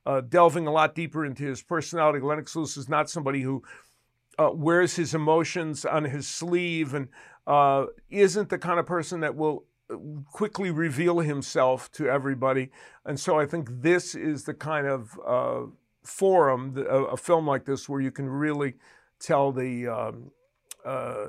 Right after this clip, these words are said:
tell a lot about, about him. Uh, so anyway, that, we're gonna talk about that as well.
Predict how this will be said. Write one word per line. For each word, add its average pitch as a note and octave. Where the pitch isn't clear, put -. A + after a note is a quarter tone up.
tell F3+
a -
lot D3
about, B2
about A#2+
him. A#2+
Uh, D3+
so G#3
anyway, E3+
that, E3+
we're E3+
gonna D#3
talk D#3+
about C#3+
that C#3
as A#2
well. C3